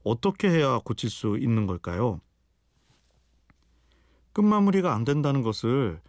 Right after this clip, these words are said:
긍정적으로 바라보면 시작은 한다는 것입니다. 시작 자체를 두려워하여 고민하는 분들도 많습니다. 사연 주신 분은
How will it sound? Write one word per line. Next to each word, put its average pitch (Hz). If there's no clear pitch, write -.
긍정적으로 139
바라보면 104
시작은 185
한다는 175
것입니다. 90
시작 233
자체를 185
두려워하여 120
고민하는 123
분들도 104
많습니다. 98
사연 151
주신 135
분은 120